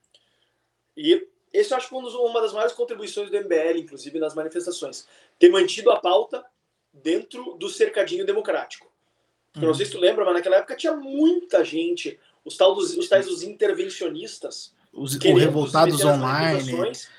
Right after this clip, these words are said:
Speaker 1: e
Speaker 2: o
Speaker 1: derrubar. É, o Revoltados Online era um, era um, era um, era um, um aloprado lá,
Speaker 2: É.
Speaker 1: ah, ex, ex-marido, ex-namorado da Carla Zambelli, inclusive, curiosamente,
Speaker 2: Uhum.
Speaker 1: é, que, que,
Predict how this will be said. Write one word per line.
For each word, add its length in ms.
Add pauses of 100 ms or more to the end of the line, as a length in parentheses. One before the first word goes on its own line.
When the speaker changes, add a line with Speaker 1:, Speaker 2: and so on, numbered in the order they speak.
(240)
Speaker 1:
e 140
Speaker 2:
o 60
Speaker 1:
derrubar. 460
É, 220
o 60
Revoltados 500
Online 320
era 100
um, 100
era 180
um, 140
era 180
um, 80
era 100
um, 380 (280)
um 80
aloprado 560
lá, 300 (800)
Speaker 2:
É. 40
Speaker 1:
ah, 360 (720)
ex, 460
ex-marido, 720
ex-namorado 500
da 80
Carla 240
Zambelli, 500
inclusive, 420
curiosamente, 680 (220)
Speaker 2:
Uhum. 160 (240)
Speaker 1:
é, 400 (360)
que, 440 (120)
que, 200